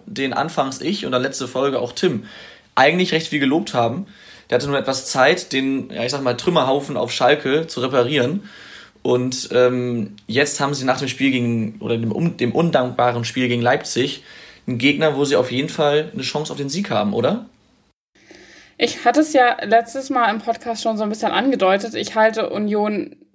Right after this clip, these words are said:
Speaker 2: nicht für individuell besser, aber als Mannschaft besser. Und ich glaube, die sind ganz, ganz eklig zu spielen. Also ich glaube, da ist für Schalke, ähm, relativ wenig drin.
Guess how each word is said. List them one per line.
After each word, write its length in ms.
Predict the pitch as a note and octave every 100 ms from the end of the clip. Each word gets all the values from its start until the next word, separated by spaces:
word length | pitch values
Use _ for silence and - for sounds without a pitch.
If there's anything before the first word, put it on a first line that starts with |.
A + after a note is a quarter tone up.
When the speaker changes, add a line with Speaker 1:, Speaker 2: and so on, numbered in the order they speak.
| _ -
Speaker 2:
nicht 240 | A3+ A#3
für 80 | B3
individuell 580 | G#3 A3 F#3+ F#3+ G3 A3+
besser, 340 | A#3+ C4+ C#4
aber 160 | G3+ G3
als 200 | F#3+ -
Mannschaft 320 | A3 A#3 G#3+
besser. 180 | G#3 G#3+
Und 60 |
ich 80 | G3+
glaube, 180 | G#3 G3
die 80 | F#3+
sind 220 | F3+ G3
ganz, 280 | G#3 C4 C4+
ganz 200 | A#3 -
eklig 340 | G3+ G#3+ G#3+
zu 80 | A3
spielen. 380 | G3+ F#3+ G3+ A3
Also 180 | F3+ F3+
ich 100 | G3
glaube, 260 | G#3 G3+
da 80 | G3+
ist 240 | - G3
für 100 | -
Schalke, 560 | G#3 - G#3+ A3 A3+ G#3+ - -
ähm, 500 | G3 G3 G3 G3+ G3+ _ -
relativ 520 | F#3 G#3+ A3 A3+ G#3
wenig 320 | G3+ G3+ G3+
drin. 400 | G3 F#3+ F3+ F3+